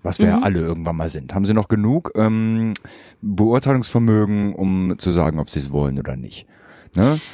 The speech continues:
Speaker 2: Ja, also ich, ich sag jetzt auch nicht, ne, dass es darum geht, nur stocknüchterne, sehr erwachsene
Speaker 1: Ja,
Speaker 2: Menschen,
Speaker 1: ja.
Speaker 2: die ernst einen Vertrag unterschreiben, geben Consent.
Speaker 1: Ja,
Speaker 2: Sozusagen,
Speaker 1: ja.
Speaker 2: ja, ja.
Speaker 1: Also quasi, wenn, wenn ein Mensch am nächsten Morgen sagt, so, "Boah, hätte ich das mal nicht gemacht, das hätte ich wahrscheinlich nicht gemacht, wenn ich so besoffen gewesen wäre",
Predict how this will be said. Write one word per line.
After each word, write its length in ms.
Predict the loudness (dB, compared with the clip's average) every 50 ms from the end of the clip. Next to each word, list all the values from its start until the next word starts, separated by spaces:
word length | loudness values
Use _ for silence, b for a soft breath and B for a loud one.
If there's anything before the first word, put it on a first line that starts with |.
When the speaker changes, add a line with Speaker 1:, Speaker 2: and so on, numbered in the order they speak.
| -18 -10 -4
Speaker 2:
Ja, 380 | -2 0 2 2 2 0 0 0
also 200 | -2 -2 -2 -2
ich, 240 | -4 -4 -6 -6 -8
ich 120 | -8 -4
sag 180 | -2 -2 0 0
jetzt 120 | -2 -2
auch 100 | -2 0
nicht, 240 | 2 2 2 2 2
ne, 240 | 0 2 2 2 0
dass 140 | -2 -4 -4
es 260 | -6 -6 -6 -8 -10 -6
darum 300 | -6 -4 -4 -4 -4 -4
geht, 360 | -2 -2 -2 -2 -4 -12 -18 B B B B B B B B B
nur 320 | 4 4 4 4 4 2 0
stocknüchterne, 920 | -2 -2 -4 -4 -4 -2 0 2 2 2 2 0 0 0 2 2 0 0
sehr 220 | 0 0 0 0 0
erwachsene 500 | -2 -2 -2 -4 -4 -4 -4 0 2 4
Speaker 1:
Ja, 100 | 4 4
Speaker 2:
Menschen, 280 | 4 2 2 0 0
Speaker 1:
ja. 60 | 0 -2
Speaker 2:
die 120 | -4 -2
ernst 340 | -2 0 0 -2 -2 -4 -4
einen 200 | -2 -2 -2 -2
Vertrag 400 | -2 -4 -4 0 0 0 0 0
unterschreiben, 680 | -4 -4 -4 -4 -4 0 0 0 0 0 0 0 -2
geben 280 | 0 0 0 0 0 -2
Consent. 500 | -2 -4 -6 -6 -8 -8 -10 -14 -12 _ 0
Speaker 1:
Ja, 180 | 0 0 0 -2 _ -12
Speaker 2:
Sozusagen, 440 | -4 -2 -2 -2 -2 -4 -6 -2 -2
Speaker 1:
ja. 140 | -2 -2
Speaker 2:
ja, 80 | -2 -4
ja. 80 | -6 -8 B B B
Speaker 1:
Also 180 | 0 0 0 0
quasi, 320 | 2 2 2 2 2 2
wenn, 200 | 0 2 2 2 0
wenn 140 | 0 0
ein 180 | 0 -2 0 0
Mensch 260 | 2 2 0 0 0
am 120 | 0 2 2
nächsten 440 | 2 2 0 -2 -2 0 0 2
Morgen 320 | 2 2 2 2 0 2 2
sagt, 220 | 2 2 0 2
so, 100 | 0 -2
"Boah, 320 | -2 0 0 0 0 0 -2
hätte 160 | -2 -2 -4
ich 60 | -2
das 180 | -2 -2 0 0
mal 120 | 0 2
nicht 160 | 2 0 0
gemacht, 280 | 0 0 0 0 0 -2
das 140 | -2 -2 -2
hätte 120 | -4 -4
ich 80 | -2 -4
wahrscheinlich 340 | -2 0 0 0 0 0
nicht 120 | -2 -2 0
gemacht, 200 | 0 0 2 2
wenn 100 | 2 0
ich 80 | 2
so 100 | 0 0
besoffen 360 | 0 2 2 2 2 2 -2 -2
gewesen 360 | 0 0 0 -2 -2 -2 -2
wäre", 360 | -2 0 0 0 0 0